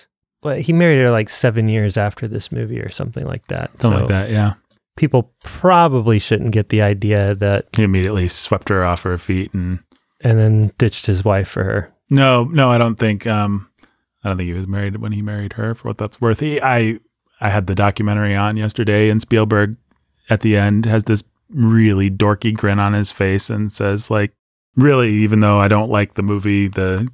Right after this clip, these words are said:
Speaker 2: good thing that happened was Kate Capshaw." And then he smiles and kind of looks at the ground and says, "'Cause even though Indiana Jones got the girl, really I did."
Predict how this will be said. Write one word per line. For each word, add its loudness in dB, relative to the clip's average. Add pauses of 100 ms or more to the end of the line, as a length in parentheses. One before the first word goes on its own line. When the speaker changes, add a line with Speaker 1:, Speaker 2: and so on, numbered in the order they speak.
Speaker 2:
good 0
thing 0
that -4
happened 0
was -4
Kate -2
Capshaw." 2
And 2 (440)
then 4
he 4
smiles 0
and -4
kind -2
of -4
looks -2
at -4
the -2
ground 2
and -2
says, 0
"'Cause -6
even 2
though 4
Indiana 2
Jones 0
got -6
the -12
girl, -6
really -6
I -4
did." -10